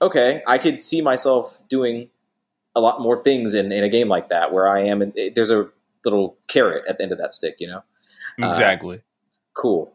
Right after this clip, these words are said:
Speaker 1: cool.
Speaker 2: The
Speaker 1: Okay.
Speaker 2: biggest question now is, is to see how long that carrot stays fresh.
Speaker 1: Ah, yeah. That's a good point.
Speaker 2: But I feel like the setup here is good.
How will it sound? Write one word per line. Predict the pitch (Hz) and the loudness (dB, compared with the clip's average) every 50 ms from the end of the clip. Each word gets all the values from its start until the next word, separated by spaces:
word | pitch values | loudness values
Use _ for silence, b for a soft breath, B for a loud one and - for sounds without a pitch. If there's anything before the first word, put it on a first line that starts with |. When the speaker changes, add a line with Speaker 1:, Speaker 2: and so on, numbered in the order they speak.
| _ _ - | _ _ -4
Speaker 1:
cool. | - 113 92 80 - 120 | -2 -2 -2 -2 -2 -4
Speaker 2:
The | 117 127 - | -2 0 2
Speaker 1:
Okay. | 254 - 254 | 2 2 2
Speaker 2:
biggest | 190 147 - - | 2 2 2 0
question | - 143 117 - 123 123 | 0 0 0 -2 0 2
now | 123 127 131 131 | 2 4 4 2
is, | 127 - | 0 -2
is | 123 123 117 - | -4 -6 -6 -6
to | - 117 | -6 -6
see | 110 - 127 110 | -6 -6 -6 -4
how | 104 - 120 120 | 0 0 2 2
long | 123 123 123 120 | 4 2 2 2
that | 110 92 - - | 0 -2 -2 -2
carrot | - 127 113 101 90 - | 0 0 0 0 0 -2
stays | - 117 107 101 - | -2 -2 -2 -4 -4
fresh. | - - 104 117 147 - - - - _ _ _ _ _ _ _ _ _ - - | -2 0 0 0 0 -2 -8 -16 -18 _ _ _ _ _ _ _ _ _ -8 -2
Speaker 1:
Ah, | 101 107 117 117 113 104 92 - - - | 0 2 4 4 4 4 2 -2 -6 -6
yeah. | 95 98 104 98 90 82 - - - _ _ _ _ _ _ _ _ _ _ _ _ _ _ | -2 0 2 2 2 0 -2 -6 -16 _ _ _ _ _ _ _ _ _ _ _ _ _ _
That's | - 92 92 - | -4 -4 -4 -4
a | - | -8
good | 104 92 - | -10 -10 -10
point. | 87 85 85 82 - _ _ _ _ _ _ _ _ _ - | -12 -14 -14 -14 -18 _ _ _ _ _ _ _ _ _ -16
Speaker 2:
But | 120 110 135 151 165 151 123 - - - | -6 0 2 2 2 2 0 -2 -2 0
I | - 123 | 0 0
feel | - - - 156 151 143 | 0 0 0 2 2 4
like | 139 131 123 117 - - - _ - | 4 4 2 2 -2 -6 -12 _ -10
the | 117 107 123 | -6 -4 -2
setup | - - - 165 156 151 151 139 - - | -2 0 2 2 4 4 4 2 0 -2
here | 127 120 113 107 107 104 98 | -2 0 0 0 0 0 -2
is | 69 78 101 95 92 | -2 -4 -6 -8 -10
good. | - 87 78 60 - - - - | -8 -8 -8 -8 -8 -10 -16 -20